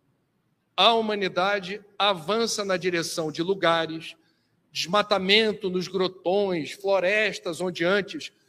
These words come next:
certos animais, refugiados, isolados dos agrupamentos humanos, tinham suas doenças, ou eram hospedeiros de certos micro-organismos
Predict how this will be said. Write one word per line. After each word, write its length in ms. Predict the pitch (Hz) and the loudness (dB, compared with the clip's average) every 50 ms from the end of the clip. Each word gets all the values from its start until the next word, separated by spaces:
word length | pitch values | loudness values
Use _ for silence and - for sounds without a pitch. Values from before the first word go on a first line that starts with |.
| _ _ _ _ _ | _ _ _ _ _
certos 800 | - - - - - - - 208 220 214 214 - - 196 - 202 | -12 -10 -10 -8 -6 0 4 4 4 4 4 0 -8 -6 -4 -2
animais, 840 | 196 196 190 190 180 180 185 185 180 180 175 170 - - - - - _ _ _ _ _ _ _ _ _ _ _ _ _ _ _ | -2 -2 -2 -4 -2 -2 -2 0 -2 -4 -6 -10 -14 -18 -20 -20 -20 _ _ _ _ _ _ _ _ _ _ _ _ _ _ _
refugiados, 1120 | - 180 220 240 208 - - 220 208 160 175 202 196 208 226 226 220 202 170 180 170 139 | 0 2 2 2 2 0 -4 -8 -6 -4 0 2 4 4 4 4 2 2 0 -4 -4 -4
isolados 1200 | 202 196 151 196 196 180 175 180 190 202 214 202 196 156 131 131 120 110 101 - - - - - _ _ _ _ _ _ _ _ | -4 -4 -2 0 0 0 2 0 0 0 0 0 -2 -6 -10 -12 -14 -14 -14 -16 -16 -18 -18 -20 _ _ _ _ _ _ _ _
dos 160 | 165 185 170 190 | -8 -4 0 0
agrupamentos 720 | 175 165 180 175 - 180 170 175 170 165 165 170 160 180 | 0 2 0 0 0 0 0 0 -2 -4 -4 -6 -4 -4
humanos, 420 | 214 196 196 214 214 214 202 208 | -2 -2 -2 -2 -2 -2 -4 -6
tinham 220 | - - 233 233 226 | -6 -4 -4 -4 -4
suas 280 | - - 247 233 202 | -2 -2 -4 -4 -4
doenças, 720 | 220 254 247 240 233 202 - - - - - - - - _ _ _ _ _ _ _ _ | -4 -4 -2 -2 -2 -4 -6 -10 -14 -14 -18 -20 -20 -20 _ _ _ _ _ _ _ _
ou 160 | - 214 220 220 | 6 6 8 8
eram 260 | 240 254 240 233 226 | 8 6 4 2 2
hospedeiros 680 | 220 208 - - 196 175 156 196 214 220 214 208 175 | 0 -2 -2 -4 -4 -2 0 0 0 0 -2 -6 -6
de 100 | 190 185 | -8 -8
certos 500 | - - - 202 202 202 - 208 175 147 | -6 -2 0 0 0 0 -2 -6 -8 -6
micro-organismos 1080 | 175 208 233 220 - 196 190 180 175 165 165 160 165 175 208 214 190 196 208 190 - | -2 -2 -2 -2 0 2 2 2 2 2 -2 -2 -2 -2 -4 -4 -6 -8 -8 -10 -10